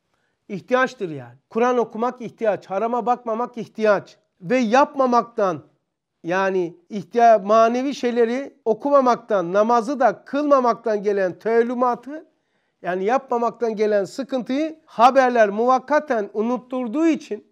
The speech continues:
bakıyorsun ya, öyle mi oldu? Ha, öyle mi konuştu bana? Muvakkaten bir yarım saat, on dakika unutturduğu için seni sana, kafandakileri,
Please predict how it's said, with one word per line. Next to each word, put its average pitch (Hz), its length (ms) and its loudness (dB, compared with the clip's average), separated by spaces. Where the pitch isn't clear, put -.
bakıyorsun 233 380 -6
ya, 160 180 -10
öyle 302 240 0
mi 302 80 -4
oldu? 196 340 -6
Ha, 226 300 -10
öyle 311 220 0
mi 370 100 -4
konuştu 240 400 -8
bana? 226 260 -18
Muvakkaten 311 760 4
bir 262 60 -4
yarım 285 340 0
saat, 247 260 -4
on 294 200 -4
dakika 240 480 -2
unutturduğu 269 640 -2
için 269 220 -4
seni 208 360 -2
sana, 208 480 -4
kafandakileri, 196 760 -6